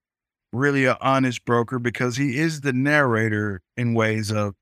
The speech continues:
of the film because it is a fly on the wall style. So it, it's his voice that we're following in these moments. Um, so <sighs> I don't even know where I was trying to go with that.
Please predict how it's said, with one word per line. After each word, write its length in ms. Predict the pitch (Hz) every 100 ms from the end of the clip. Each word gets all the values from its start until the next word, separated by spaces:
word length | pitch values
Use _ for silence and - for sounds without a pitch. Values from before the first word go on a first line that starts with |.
| _
of 160 | 104 95
the 100 | 101
film 380 | - 160 143 107
because 380 | 101 151 151
it 100 | 110
is 200 | 107 101
a 80 | 92
fly 260 | - 98 98
on 120 | 95
the 60 | 90
wall 300 | 85 85 85
style. 340 | - 85 85
So 240 | - 101 104
it, 160 | 120 117
it's 260 | 117 117 -
his 180 | 156
voice 560 | 113 120 147 117 117 - _ _ _ _ _ _
that 180 | 123 95
we're 160 | 123 123
following 680 | - 127 127 117 117 113
in 140 | 110 107
these 280 | 104 101 104
moments. 560 | 110 101 87 - - - _ _ _ _ _
Um, 460 | 117 117 110 92 80 _ _ _ _ _ _ _ _ _ _ _ _ _ _ _ _ _ _ _ _
so 320 | - 170 165 - -
<sighs> 440 | - 120 - _
I 120 | 131 165
don't 140 | 151
even 120 | 131
know 140 | 127 127
where 120 | 127
I 20 |
was 120 | 123
trying 220 | - 135
to 40 | 135
go 160 | 151
with 140 | 165 110
that. 1400 | 107 78 _ - - - _ 185 139 170 165 180 175 -